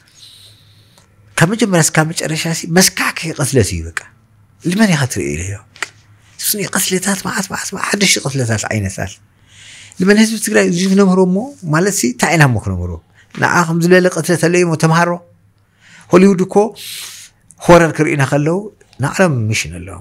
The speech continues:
ኣቀታትላ እኮ ከዚ፣ እ፣ ይምሃር ኣሎ ሰብ። ናይ ፍቅሪ ታሪክ ሮማንስ ናርእስ ኸ-፣ ብዝ-፣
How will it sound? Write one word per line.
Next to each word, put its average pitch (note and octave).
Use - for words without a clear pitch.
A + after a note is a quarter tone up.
ኣቀታትላ F#3
እኮ -
ከዚ፣ D#3+
እ፣ C3
ይምሃር B2+
ኣሎ F#2+
ሰብ። -
ናይ D3
ፍቅሪ G3
ታሪክ E3+
ሮማንስ D#3+
ናርእስ D#3
ኸ-፣ D3
ብዝ-፣ B2+